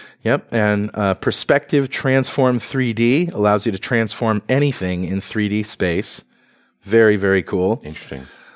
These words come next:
Speaker 1: Uh, Windows ten allows apps to run in windowed mode. Of course, now you can, if you're writing an app to run in windowed mode,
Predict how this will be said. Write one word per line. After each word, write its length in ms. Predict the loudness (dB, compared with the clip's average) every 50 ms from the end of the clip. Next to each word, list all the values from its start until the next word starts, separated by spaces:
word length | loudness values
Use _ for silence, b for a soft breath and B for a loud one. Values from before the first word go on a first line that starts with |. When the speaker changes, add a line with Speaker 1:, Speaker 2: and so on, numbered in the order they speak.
| b b -4 0
Speaker 1:
Uh, 560 | 2 4 4 4 4 4 2 2 2 2 0
Windows 260 | 0 0 0 0 -2 -2
ten 400 | -2 0 2 2 2 0 -2 -2
allows 400 | -2 0 2 4 4 2 2 0
apps 320 | -2 -2 0 0 -2 -4 -6
to 100 | -8 -4
run 200 | 0 0 0 0
in 180 | 0 -2 0 2
windowed 460 | 2 4 4 4 4 2 2 0 0
mode. 380 | -2 -2 0 0 -2 -4 -6 -10 -14
Of 100 | -14 -14 -4
course, 380 | 0 2 2 2 0 -4 -8 -8 -6
now 220 | -2 0 0 0
you 200 | 0 0 -2 -6 -6
can, 440 | -4 -4 -2 -2 -2 -4 -6 -8 -12 -12
if 120 | -8 -6 -4
you're 80 | 0
writing 380 | 2 2 4 4 2 0 -2 -4
an 80 | -4 -2
app 180 | -2 -2 -4
to 100 | -4 -4
run 140 | -2 -2 -2
in 100 | -2 -2
windowed 360 | -2 -2 -2 -2 -2 -2 -2
mode, 340 | -4 -4 -4 -4 -4 -4 -6